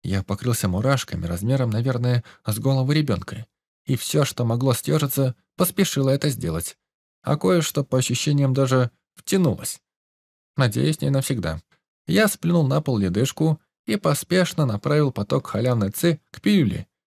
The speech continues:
и тут же почувствовал лёгкое, но настойчивое желание добавить огоньку.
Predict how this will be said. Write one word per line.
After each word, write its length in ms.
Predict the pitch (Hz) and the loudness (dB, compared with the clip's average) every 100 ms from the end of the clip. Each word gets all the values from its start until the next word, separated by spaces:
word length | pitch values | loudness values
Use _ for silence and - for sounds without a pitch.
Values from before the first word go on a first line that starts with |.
| _ _ _ | _ _ _
и 80 | 120 | -6
тут 180 | 165 175 | -2 0
же 100 | 165 | 0
почувствовал 600 | - 117 175 - 143 110 | -2 -2 -4 -2 -2 0
лёгкое, 600 | 160 190 - 90 90 104 _ _ _ | 2 2 0 -8 -8 -12 _ _ _
но 80 | 113 | -2
настойчивое 760 | 110 110 - 185 - 104 113 120 _ _ | 2 0 2 2 2 0 0 -2 _ _
желание 420 | 95 98 156 151 | -4 0 2 4
добавить 460 | 123 101 127 143 - | 2 0 2 0 -2
огоньку. 520 | 127 123 113 - - | -2 0 -2 -4 -12